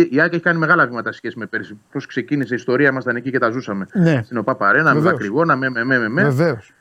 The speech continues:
Speaker 2: βεβαίως.
Speaker 1: Με καπνογόνα ασταμάτητα, στα γκολ. Εντάξει, αυτά φύγαν από τη μέση, αλλά πρέπει να γίνει και το επόμενο βήμα, να υπάρχει πλήρης ισορροπία και εναρμόνιση με αυτά που ζητάει η uefa, ειδικά για την, για την Ευρώπη. Αλλιώς θα
Speaker 2: Σωστό.
Speaker 1: έχεις προβλήματα.
Speaker 2: Σωστό.
Speaker 1: Χωρίς για τα πρόστιμα που πληρώνεις, μαζεύεις κάποιους βαθμούς,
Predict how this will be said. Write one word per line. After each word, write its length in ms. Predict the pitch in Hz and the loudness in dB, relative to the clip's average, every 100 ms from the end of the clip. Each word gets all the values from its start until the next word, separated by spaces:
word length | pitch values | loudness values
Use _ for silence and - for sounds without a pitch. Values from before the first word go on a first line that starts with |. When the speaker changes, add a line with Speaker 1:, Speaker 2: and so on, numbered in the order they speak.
| _ | _
Speaker 2:
βεβαίως. 180 | - 107 | -10 -8
Speaker 1:
Με 60 | 127 | -2
καπνογόνα 560 | 143 131 123 151 143 | -2 0 0 2 2
ασταμάτητα, 580 | - 117 120 190 196 190 | 0 -2 -2 -2 0 -2
στα 220 | - 120 | 0 -2
γκολ. 260 | 110 190 208 | 2 2 2
Εντάξει, 300 | 165 185 - | 0 -2 -2
αυτά 220 | 139 180 | -6 -4
φύγαν 240 | 170 170 147 | 0 2 2
από 100 | 113 | 0
τη 80 | 117 | -2
μέση, 280 | 147 175 | -4 -2
αλλά 200 | 254 208 | 0 0
πρέπει 160 | 185 214 | 0 0
να 60 | 202 | -2
γίνει 160 | 208 | -2
και 120 | 202 | -2
το 80 | 180 | 0
επόμενο 340 | 151 139 131 139 | 0 -2 -4 -4
βήμα, 220 | 247 233 | -2 -2
να 100 | 196 | -2
υπάρχει 460 | 185 214 - 196 - _ _ _ _ _ | 0 -2 -2 -8 -10 _ _ _ _ _
πλήρης 340 | 175 185 147 | 4 6 4
ισορροπία 520 | 127 147 131 120 143 139 | 0 -2 0 2 2 4
και 100 | 151 | 4
εναρμόνιση 560 | 151 143 175 202 202 | 4 2 0 -2 -4
με 60 | 185 | -6
αυτά 200 | 160 202 | -2 -4
που 80 | 175 | -2
ζητάει 260 | 165 202 | 0 0
η 40 | 185 | 0
uefa, 120 | 202 | 0
ειδικά 220 | 196 196 220 | 0 0 0
για 120 | 214 | 0
την, 180 | 208 202 | -2 -2
για 120 | 202 | -4
την 80 | 190 | -4
Ευρώπη. 300 | 208 196 131 | -2 -2 -2
Αλλιώς 240 | 160 277 | 0 0
θα 60 | - _ | -2 _
Speaker 2:
Σωστό. 180 | - | -2
Speaker 1:
έχεις 120 | 220 - | -2 0
προβλήματα. 440 | 185 160 107 92 | -4 -2 -4 -4
Speaker 2:
Σωστό. 220 | - _ | -8 _
Speaker 1:
Χωρίς 160 | 202 254 | 0 2
για 80 | 240 | 2
τα 100 | 208 | 2
πρόστιμα 460 | 185 170 151 139 | 2 0 0 -2
που 80 | 131 | -4
πληρώνεις, 400 | 131 123 127 120 | -2 0 0 0
μαζεύεις 360 | 135 135 190 165 | -2 2 0 2
κάποιους 220 | 175 160 | 0 0
βαθμούς, 460 | 143 139 208 220 | -2 -2 -4 -6